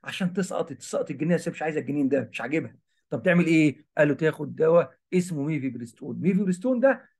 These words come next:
ده دواء بيستخدم في الميديكال abortion عشان ينزل الجنين. الميفيبرستون هو ودواء تاني شهيرين جداً، ميفيبرستون وميزوبرستون، ايوه بتاع المعده اللي بيحمي جدار المعده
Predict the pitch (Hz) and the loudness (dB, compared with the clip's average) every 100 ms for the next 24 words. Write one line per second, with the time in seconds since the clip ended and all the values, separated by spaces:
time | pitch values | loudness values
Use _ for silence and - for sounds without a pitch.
0 | _ 131 147 170 190 135 - 196 190 220 | _ -6 0 4 4 2 -4 -8 -4 -4
1 | 180 - 233 247 170 180 175 139 139 151 | -2 4 4 4 2 2 2 -2 -2 -2
2 | 139 - - - 143 135 147 160 143 127 | -4 -10 -20 -14 -10 -4 -2 0 0 0
3 | 131 131 117 - _ _ _ 113 127 147 | -2 -2 -4 -8 _ _ _ -8 -4 -2
4 | 127 120 120 170 131 127 151 135 151 147 | -2 -6 -4 -2 0 2 4 4 6 4
5 | 165 160 131 - 123 165 175 175 - 170 | 2 -4 -6 -8 -4 -2 2 2 2 -6
6 | - _ _ - 185 196 185 175 240 247 | -8 _ _ -4 0 0 -2 -2 0 0
7 | 147 160 151 131 - - 156 127 - 160 | 0 -2 -2 -4 -8 -6 -2 -2 -2 -4
8 | 160 - 139 156 151 123 - 143 135 143 | -2 -2 -4 -4 -6 -6 -10 -14 -8 -4
9 | 139 196 233 - | -2 0 -2 -4